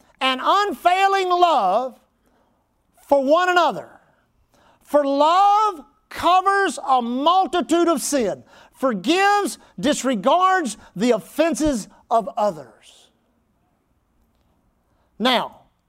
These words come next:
oh, I don't know if I ought to say this or not, but I'm gonna do it like this 'cause some, some of you need to be he-, you just need to be healed. In every event of your life where you've had opportunity for offense, you've either been a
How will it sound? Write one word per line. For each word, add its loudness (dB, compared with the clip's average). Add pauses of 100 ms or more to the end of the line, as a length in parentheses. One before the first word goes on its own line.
(240)
oh, 2
I 2
don't 2
know 2
if -4
I 2
ought 2
to 0
say -6
this -14
or -20
not, -10
but -10
I'm -4
gonna -4
do -2
it -8
like -2
this -8
'cause -8
some, -6
some -6
of -8
you -4
need -6
to -8
be -8
he-, -12
you -8
just -8
need -8
to -12
be -8
healed. -18 (1300)
In -4
every 0
event 0
of -2
your 0
life 0
where -4
you've -2
had 0
opportunity -2
for -4
offense, -4 (240)
you've 2
either 0
been 0
a -10